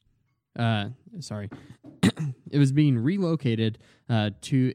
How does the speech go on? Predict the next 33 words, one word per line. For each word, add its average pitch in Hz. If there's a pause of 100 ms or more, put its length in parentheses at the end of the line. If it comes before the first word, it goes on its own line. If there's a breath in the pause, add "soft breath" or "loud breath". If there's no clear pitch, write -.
in 117
front 135
of 127
a 110
brand 113
new 147
Veterans 113
Museum 101
that 104
was 98
being 107
remodeled 104
on 110
the 120
inside. 104 (460 soft breath)
Um, 98 (420)
people 143
were 139
not 131
happy. 123
There's 104
a 113
lot 123
of 120
sig-, - (120)
uh, 104
historical 123
significance 131
to 135
the 120
old 123
site, 127 (480 soft breath)
um, 101